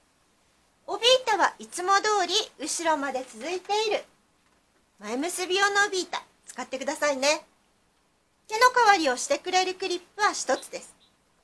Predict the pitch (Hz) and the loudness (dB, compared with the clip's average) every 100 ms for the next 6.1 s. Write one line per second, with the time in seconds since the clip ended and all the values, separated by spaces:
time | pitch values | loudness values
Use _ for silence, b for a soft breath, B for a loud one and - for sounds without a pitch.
0 | _ 254 240 262 262 240 392 403 294 320 | _ -14 -8 -8 -4 0 0 0 -4 -4
1 | - 339 320 320 285 269 247 269 - - | -4 -4 -8 -6 -2 0 0 -2 -8 -18
2 | _ _ _ _ _ _ _ _ _ _ | _ _ _ _ _ _ _ _ _ _
3 | _ _ _ _ _ _ _ 269 427 - | _ _ _ _ _ _ _ 2 2 2
4 | 427 415 330 262 214 330 453 _ _ 220 | 2 2 2 -2 2 2 2 _ _ -10
5 | 226 339 392 294 285 269 - 294 - 247 | -2 2 2 2 -2 -2 -4 -8 -6 -8
6 | - | 0